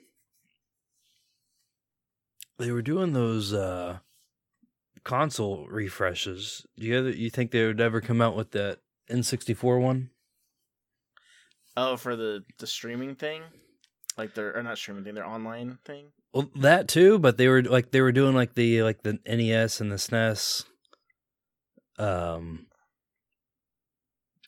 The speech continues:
Speaker 2: Oh, you
Speaker 1: those
Speaker 2: mean the actual, like, standalone boxes?
Speaker 1: Yeah.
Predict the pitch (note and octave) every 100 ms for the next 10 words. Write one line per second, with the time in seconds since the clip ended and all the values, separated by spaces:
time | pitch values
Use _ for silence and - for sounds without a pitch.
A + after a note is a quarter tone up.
0 | - C#3 F3 F#3 E3+ D#3+ E3 D#3+ C#3+ C#3
1 | C3+ C3+ - C#3 A#2+ - C3+ D#3+ C#3 A#2
2 | G#2+ G2 F#2+ F#2 - F2 F2 - B2 C3
3 | B2 G#2+ G2+ G2+